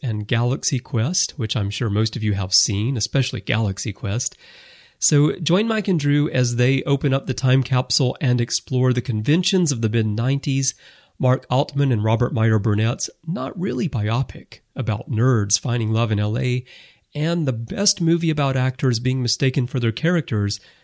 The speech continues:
since The Three Amigos. And lastly, we have a very regal cup of Earl Grey for you this week. Philip, Darren, and Daniel put on their best dress uniforms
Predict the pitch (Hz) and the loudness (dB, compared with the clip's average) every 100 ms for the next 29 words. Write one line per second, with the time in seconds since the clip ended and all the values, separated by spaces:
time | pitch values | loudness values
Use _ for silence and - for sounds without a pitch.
0 | _ - 143 131 - 113 - 120 107 104 | _ 0 2 2 -2 -8 0 0 2 2
1 | 107 90 87 98 - _ _ _ _ - | 0 0 -4 -8 -10 _ _ _ _ -20
2 | - - _ 151 156 - 139 165 226 - | -20 -20 _ 0 2 2 2 2 2 2
3 | 107 113 143 131 127 135 120 113 151 156 | 2 0 0 2 4 4 2 2 2 2
4 | 120 104 120 135 104 95 107 104 95 101 | 2 2 2 2 0 0 -4 -2 -2 -2
5 | 98 101 113 127 - 92 87 92 - 107 | 0 2 4 2 0 -2 -2 -4 -4 -2
6 | 123 - - - - - 151 170 156 135 | -4 -6 -20 -20 -6 2 4 4 4 6
7 | 143 147 123 113 117 160 170 - 160 151 | 6 6 4 4 2 2 2 0 2 2
8 | 131 127 160 - 127 131 226 - 113 98 | 2 2 0 0 0 0 2 2 2 0
9 | - 95 104 151 | -2 -4 -2 -4